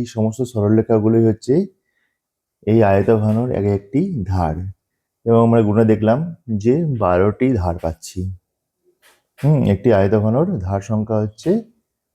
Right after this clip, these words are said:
কটি? বারোটি। আর শীর্ষবিন্দু কাকে বলে?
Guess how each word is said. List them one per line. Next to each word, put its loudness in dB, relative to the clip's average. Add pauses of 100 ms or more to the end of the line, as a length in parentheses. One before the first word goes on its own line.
(140)
কটি? -2
বারোটি। 0 (1500)
আর -2
শীর্ষবিন্দু 2
কাকে 0
বলে? 0